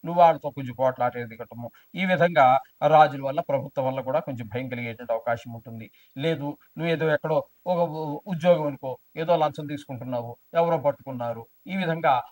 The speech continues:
మొత్తం మీద నీకు ఒక ప్రభుత్వం నుంచి కొంత ఇబ్బంది కలిగే అవకాశం ఏర్పడుతూ ఉంటుంది ఈ మకర రాశి వారికి. ఈ విధమైనటువంటి ఫలితాలన్నీ కూడా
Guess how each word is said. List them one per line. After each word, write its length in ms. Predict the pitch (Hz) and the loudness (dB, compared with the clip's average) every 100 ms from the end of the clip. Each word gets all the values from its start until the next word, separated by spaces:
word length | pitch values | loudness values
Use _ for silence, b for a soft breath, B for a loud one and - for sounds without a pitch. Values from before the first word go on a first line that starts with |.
| _ | _
మొత్తం 380 | 147 170 233 220 | 0 4 2 2
మీద 220 | 160 131 180 277 _ _ | -4 -2 -2 -2 _ _
నీకు 520 | 160 156 233 202 160 - _ - | -10 -6 -4 -4 -6 -10 _ -8
ఒక 240 | 190 196 | -2 4
ప్రభుత్వం 560 | 175 160 151 156 156 143 | 4 4 -4 -4 -6 -8
నుంచి 520 | 131 220 214 147 147 _ | -8 -10 -8 -10 -12 _
కొంత 180 | 147 135 | -10 -8
ఇబ్బంది 280 | 135 143 131 | -8 -8 -6
కలిగే 260 | 123 120 | -8 -8
అవకాశం 600 | 117 113 113 113 - 233 - _ 151 | -8 -8 -4 -6 -2 -4 -4 _ 2
ఏర్పడుతూ 480 | 143 - 143 139 | 2 2 -4 -2
ఉంటుంది 520 | 131 123 127 123 180 247 b - | -6 -6 -8 -8 -6 -8 b -4
ఈ 120 | 151 | -2
మకర 320 | 135 131 139 | 0 0 0
రాశి 280 | 123 123 123 | 0 -4 -2
వారికి. 380 | 123 120 117 - _ _ | -2 -2 -12 -16 _ _
ఈ 80 | 147 | -4
విధమైనటువంటి 540 | 160 139 147 139 127 117 | -2 -2 -4 -6 -10 -6
ఫలితాలన్నీ 500 | 131 135 127 123 120 | -4 0 -2 -2 -6
కూడా 300 | 120 147 | 0 2